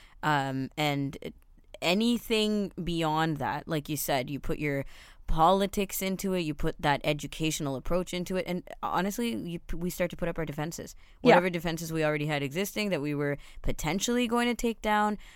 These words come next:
Speaker 1: um, we, we lose various aspects of that and potential to grow.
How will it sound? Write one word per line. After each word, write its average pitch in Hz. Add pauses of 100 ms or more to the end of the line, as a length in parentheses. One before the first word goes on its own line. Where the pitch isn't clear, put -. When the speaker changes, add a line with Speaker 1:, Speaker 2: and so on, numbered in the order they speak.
(220)
Speaker 1:
um, 151
we, 156
we 151
lose 147 (400)
various 147
aspects 127
of 123
that 92 (100)
and 135
potential 127
to 120 (100)
grow. 127